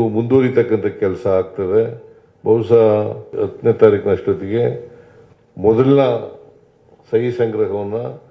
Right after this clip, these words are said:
ಕೇಂದ್ರ ಸರ್ಕಾರಕ್ಕೆ ಕಳುಹಿಸಿಕೊಡ್ತಕ್ಕಂಥ ಕೆಲಸ ಮಾಡ್ತೇವೆ. ಆಮೇಲೆ ಇದು ರಾಷ್ಟ್ರಪತಿಗಳಿಗೆ, because ಈ, ಇವು ರಾಷ್ಟ್ರಪತಿಗಳು, president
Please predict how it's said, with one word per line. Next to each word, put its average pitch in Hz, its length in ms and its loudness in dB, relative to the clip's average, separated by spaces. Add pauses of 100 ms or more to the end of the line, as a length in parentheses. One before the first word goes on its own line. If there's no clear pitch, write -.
(500)
ಕೇಂದ್ರ 131 300 4
ಸರ್ಕಾರಕ್ಕೆ 107 560 2
ಕಳುಹಿಸಿಕೊಡ್ತಕ್ಕಂಥ 95 760 -4 (160)
ಕೆಲಸ 85 200 -4 (180)
ಮಾಡ್ತೇವೆ. 87 440 -6 (600)
ಆಮೇಲೆ 120 500 4 (500)
ಇದು 123 180 -2 (520)
ರಾಷ್ಟ್ರಪತಿಗಳಿಗೆ, 107 1000 0 (160)
because 120 380 2 (1160)
ಈ, - 20 -2 (1080)
ಇವು 117 200 0 (320)
ರಾಷ್ಟ್ರಪತಿಗಳು, 127 800 2 (800)
president 135 480 0